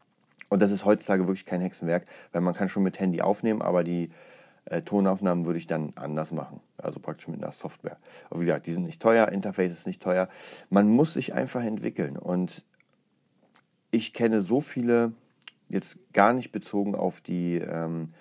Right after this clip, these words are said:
auf Musiker, aber es gibt in jedem Bereich, egal ob Fitness, Personal Trainer, ob Musiker,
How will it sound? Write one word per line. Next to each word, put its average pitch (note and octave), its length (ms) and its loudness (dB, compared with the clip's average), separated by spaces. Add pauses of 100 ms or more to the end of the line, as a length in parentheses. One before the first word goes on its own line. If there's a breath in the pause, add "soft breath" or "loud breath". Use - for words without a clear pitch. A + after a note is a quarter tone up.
(280 soft breath)
auf F2 200 -6
Musiker, G2 720 0 (580 soft breath)
aber F2+ 120 0
es F#2 100 -6
gibt G2+ 180 -2
in F#2 140 2
jedem C#3+ 320 4
Bereich, A2 440 0
egal G#2 340 2
ob D#2+ 240 -2 (120)
Fitness, - 500 -6
Personal G2+ 420 -4
Trainer, F#2 500 -2 (440 soft breath)
ob G2 240 0
Musiker, G2 720 2